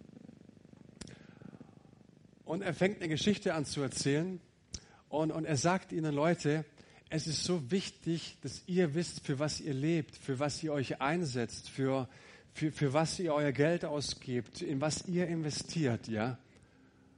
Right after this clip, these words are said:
Und er erzählte auf einmal die Geschichte von zwei Missionarinnen, die vor dreißig Jahren aus ihrer Gemeinde ausgesandt wurden, ne, um nach Kamerun zu gehen.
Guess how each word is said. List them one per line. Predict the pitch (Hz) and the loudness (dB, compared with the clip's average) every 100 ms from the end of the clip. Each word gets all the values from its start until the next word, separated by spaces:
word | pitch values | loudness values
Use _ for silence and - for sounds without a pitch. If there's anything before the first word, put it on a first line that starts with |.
| - - - - _ | -20 -20 -20 -20 _
Und | - | -4
er | 165 | 0
erzählte | 175 196 190 185 | 2 2 2 4
auf | 165 | 4
einmal | 170 165 | 2 2
die | |
Geschichte | 147 135 196 175 165 | 0 2 2 2 -2
von | 160 | -2
zwei | 139 151 147 | 0 2 2
Missionarinnen, | 151 - 135 143 180 147 123 143 131 | 2 0 0 2 2 2 0 0 -2
die | 135 | -4
vor | 156 | -4
dreißig | - 143 175 175 - | 0 2 2 0 2
Jahren | 139 160 175 | 4 4 2
aus | 165 139 | -2 -4
ihrer | 147 127 | -2 0
Gemeinde | 131 131 160 170 143 | 0 2 2 0 -2
ausgesandt | 135 120 - 104 117 120 120 | -2 -4 -4 -2 -2 -4 -4
wurden, | 113 110 | -4 -2
ne, | 120 151 - - - - - - | -2 -2 -4 -20 -20 -20 -20 -8
um | 143 | -2
nach | 143 - | -2 0
Kamerun | 147 180 170 123 110 | 2 4 4 2 -2
zu | - 113 | -4 -6
gehen. | 107 104 95 | -4 -4 -6